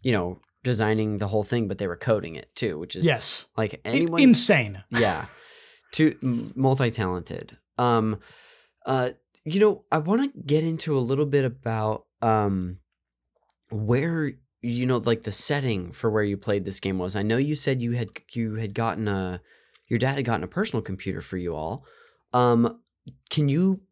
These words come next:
Speaker 1: uh, do a little scene painting for me on
Speaker 2: Oh,
Speaker 1: what
Speaker 2: sure.
Speaker 1: the room was like where this computer was set up?
Speaker 2: Right. Uh, okay, so, uh, I'm from Oklahoma, um, uh, Edmond, Oklahoma, uh, which is just north of Oklahoma City,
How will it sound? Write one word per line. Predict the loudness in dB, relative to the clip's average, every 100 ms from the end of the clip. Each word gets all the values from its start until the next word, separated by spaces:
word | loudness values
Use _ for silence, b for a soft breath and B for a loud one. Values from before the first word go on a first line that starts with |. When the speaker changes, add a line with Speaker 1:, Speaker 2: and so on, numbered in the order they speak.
| _
Speaker 1:
uh, | -4 -2
do | 0 0
a |
little | 2 0
scene | 0 -2 0 -2
painting | -2 -4 -4 -6
for | -4 -4
me | -4 -4 -8
on | -4 0
Speaker 2:
Oh, |
Speaker 1:
what | 4 4
Speaker 2:
sure. | 4 2
Speaker 1:
the | 2
room | 2 2
was | 0 0
like | 0 0 -4
where | -4
this | -4 -6
computer | -10 -6 -6 -6
was | -8 -6
set | -6 -8
up? | -12 -8
Speaker 2:
Right. | -2 -2 -2 _ B B B B B
Uh, | 4 4 4
okay, | 2 2
so, | 2 4 6 4 2 -6 -4
uh, | 0 2 2 2
I'm | 4 4
from | 6 4
Oklahoma, | 6 4 2 2 0 -2 _ _ -2
um, | 0 2 2 0 -2 -6 -6
uh, | -2 0 0 0 -4 -2
Edmond, | 0 2 2
Oklahoma, | 2 2 4 4 4 0 -4
uh, | -4 -2
which | -2
is | 0
just | 0 0
north | -2 -2
of |
Oklahoma | -4 -2 2
City, | 4 4 2